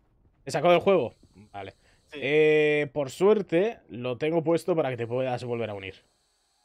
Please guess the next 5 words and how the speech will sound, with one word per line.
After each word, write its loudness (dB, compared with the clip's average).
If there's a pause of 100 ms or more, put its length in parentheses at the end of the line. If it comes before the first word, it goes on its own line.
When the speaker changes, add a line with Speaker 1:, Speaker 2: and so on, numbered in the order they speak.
(2000)
Speaker 2:
Ay, -20 (240)
rápido, -18
rápido. -20 (4000)
Speaker 1:
Por -4
favor. -4